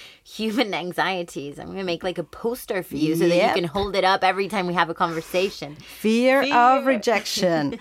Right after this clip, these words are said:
Speaker 1: <laughs>
Speaker 2: Armor, as Brené Brown puts it,
Speaker 1: Mm.
Speaker 2: creativity is just so connected to our being.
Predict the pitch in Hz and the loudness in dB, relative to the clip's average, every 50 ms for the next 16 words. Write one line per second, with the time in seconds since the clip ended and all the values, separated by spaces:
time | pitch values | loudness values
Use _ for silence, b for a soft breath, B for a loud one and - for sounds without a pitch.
0 | - 240 - - - - - 277 311 311 285 233 202 180 170 170 160 - 196 190 | -12 -14 -12 -12 -4 2 4 4 6 6 4 4 4 4 2 2 0 0 0 0
1 | 180 185 180 160 160 170 160 156 151 - - 180 160 - - - 127 110 113 - | 2 2 0 2 2 2 2 2 -2 -2 -2 -4 -4 -4 -4 -4 -4 -4 -4 -4
2 | 185 190 185 196 190 190 - - 330 330 311 226 - 180 165 160 - - - 214 | -4 -2 0 0 0 0 -2 -2 0 0 0 -2 -2 -2 -2 -2 -2 -4 -6 -6
3 | - - - - - - - - - - - - 196 185 - - 220 214 214 - | -6 -6 -8 -8 -8 -8 -6 -6 -6 -4 -2 0 0 0 0 0 0 0 0 0
4 | - 226 - - 233 220 214 214 214 208 190 180 190 233 302 403 403 339 156 127 | -2 -4 -2 2 2 2 2 2 2 0 -2 -2 -4 -2 -2 0 0 0 -2 -2
5 | 101 95 160 | -6 -8 -10